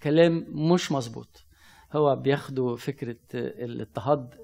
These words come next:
بتاع العبرانيين في الفترة اللي هي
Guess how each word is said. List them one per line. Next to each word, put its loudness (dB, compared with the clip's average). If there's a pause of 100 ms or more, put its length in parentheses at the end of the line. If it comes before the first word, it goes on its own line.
بتاع -6
العبرانيين -2 (260)
في -6
الفترة -2
اللي -8
هي -4